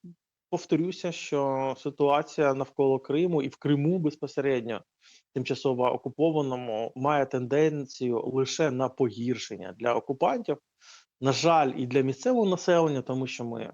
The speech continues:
чудово розуміємо, що там багато проукраїнського населення, але, <clears throat> тим не менш,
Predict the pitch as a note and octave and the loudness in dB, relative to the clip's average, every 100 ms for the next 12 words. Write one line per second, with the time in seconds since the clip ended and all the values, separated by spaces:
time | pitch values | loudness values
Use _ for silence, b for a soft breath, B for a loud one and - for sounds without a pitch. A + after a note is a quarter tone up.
0 | _ - C3 C3+ B2+ B2 A#2+ B2+ B2+ A2+ | _ -16 0 2 2 0 -2 -2 -2 -4
1 | G#2+ - G#2+ - - _ B2 A#2 B2 C3+ | -6 -8 -10 -10 -16 _ -8 -2 -2 -2
2 | B2+ A2 G#2+ _ _ _ _ - C3 B2+ | -2 -2 -6 _ _ _ _ -2 2 2
3 | C#3 E3 D#4+ - D#3 D3+ - D#3+ C#3+ C3 | 2 0 -4 0 2 2 4 4 4 4
4 | A#2+ B2 F3 D3+ D3+ - F3 D#3+ C3 B2 | 2 4 4 4 0 0 4 6 4 2
5 | C#3+ C#3 C#3 D#3+ D#3+ | -2 0 0 -2 -4